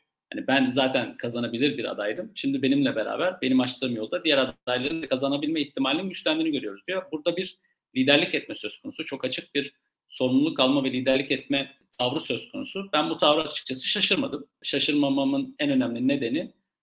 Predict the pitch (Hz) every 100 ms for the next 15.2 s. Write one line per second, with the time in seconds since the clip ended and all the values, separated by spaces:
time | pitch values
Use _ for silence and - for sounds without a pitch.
0 | _ - 131 165 160 113 120 175 - _
1 | _ - 147 143 156 147 175 147 - 127
2 | - 98 95 135 254 - - 151 156 -
3 | 135 107 139 - - _ _ - 120 123
4 | - - 135 127 117 104 113 175 - 170
5 | 160 - 160 160 151 - - 147 160 160
6 | - - _ - - - 143 139 131 127
7 | - - - - - _ _ _ - 135
8 | 127 131 - - _ _ 120 123 160 160
9 | 143 - 143 143 151 151 - - 127 135
10 | 147 - 131 131 147 139 135 135 135 127
11 | 127 139 143 135 151 147 113 104 156 -
12 | _ _ _ - - 131 - - 160 175
13 | 151 - - 135 131 139 135 131 - 123
14 | 131 127 107 - - 123 127 127 120 120
15 | 123